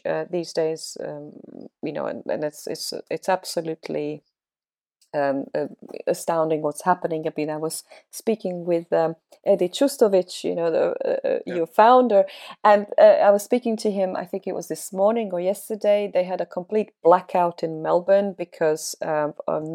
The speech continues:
Speaker 1: enormous storms that are linked to the bushfires, and the whole
Speaker 2: Yeah, yeah,
Speaker 1: thing
Speaker 2: yeah.
Speaker 1: is a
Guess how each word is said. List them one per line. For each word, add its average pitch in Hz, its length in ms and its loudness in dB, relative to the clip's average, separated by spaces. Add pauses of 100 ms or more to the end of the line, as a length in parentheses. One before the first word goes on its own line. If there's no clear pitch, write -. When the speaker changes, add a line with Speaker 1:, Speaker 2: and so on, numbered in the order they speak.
(120)
Speaker 1:
enormous 175 460 -2
storms 202 420 0
that - 100 -6
are 165 100 -4
linked 165 420 -8
to 160 100 -14
the 160 120 -2
bushfires, 175 840 -2
and 151 180 -8
the 165 140 -8
whole 160 300 0 (140)
Speaker 2:
Yeah, 117 180 -6
yeah, 104 60 -6
Speaker 1:
thing 190 140 2
Speaker 2:
yeah. 190 60 -2
Speaker 1:
is 180 120 -2
a 202 80 4